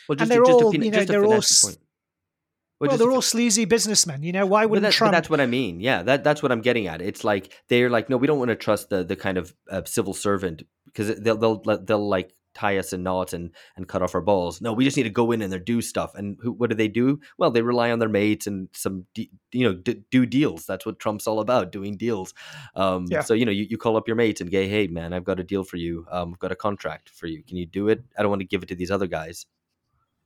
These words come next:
Speaker 2: Yeah, indeed. So, uh, just, I mean, I think, uh, we can, there's a few more things I think are worth, um, or a couple more things that are worth addressing. Uh, I think, just to be clear, so if we can, what's the difference then between the criticisms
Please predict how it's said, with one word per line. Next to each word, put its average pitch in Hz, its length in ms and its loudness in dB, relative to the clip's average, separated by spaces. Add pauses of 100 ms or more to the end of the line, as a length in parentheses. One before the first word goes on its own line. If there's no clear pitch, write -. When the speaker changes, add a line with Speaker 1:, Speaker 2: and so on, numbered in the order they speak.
(240)
Speaker 2:
Yeah, - 180 2 (320)
indeed. 160 380 -2 (380)
So, 214 320 4 (160)
uh, 226 120 4
just, 233 420 -2 (120)
I 254 60 0
mean, 240 200 2
I 226 80 2
think, 240 300 0
uh, 202 260 4
we 202 100 0
can, 185 540 -2 (180)
there's 202 220 2
a 196 40 -2
few 240 200 0
more 196 160 2
things 185 260 0
I 175 60 2
think 175 240 -4
are 170 40 -4
worth, 175 380 -2
um, 160 460 -2 (340)
or 185 120 -4
a 151 40 -6
couple 190 260 0
more 165 120 0
things 165 220 -4
that 165 80 -2
are 156 40 -4
worth 165 220 -2
addressing. 160 460 0 (500)
Uh, 247 140 -10 (580)
I 214 80 2
think, - 380 -2 (200)
just 240 260 0
to 247 40 -2
be 214 140 0
clear, 202 380 2
so 180 520 0
if - 160 -6
we 185 80 0
can, 180 480 -2 (380)
what's 240 260 0
the 277 80 -4
difference 202 520 0
then 180 200 -2
between 175 320 -4
the 175 60 -4
criticisms 165 960 -2